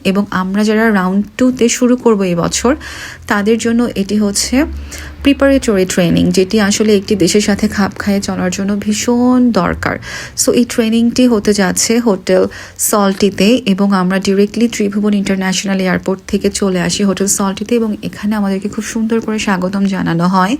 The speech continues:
আর হোটেল সল্টে আমার ভীষণ ভালো লেগেছিল, কারণ এখানে আমি আসলে দেখতে পেয়েছি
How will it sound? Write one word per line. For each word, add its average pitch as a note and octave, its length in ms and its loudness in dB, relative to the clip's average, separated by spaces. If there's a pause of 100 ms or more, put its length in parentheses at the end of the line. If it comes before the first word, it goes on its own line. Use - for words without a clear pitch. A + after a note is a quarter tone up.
(600)
আর A3 340 2
হোটেল A3 360 0
সল্টে G3 420 0
আমার G#3 160 2
ভীষণ G#3 480 2
ভালো F#3 240 2
লেগেছিল, E3+ 540 2
কারণ F3 360 -2 (100)
এখানে G3+ 580 2
আমি F3+ 220 2
আসলে F3+ 300 0
দেখতে F3 280 0
পেয়েছি E3+ 480 0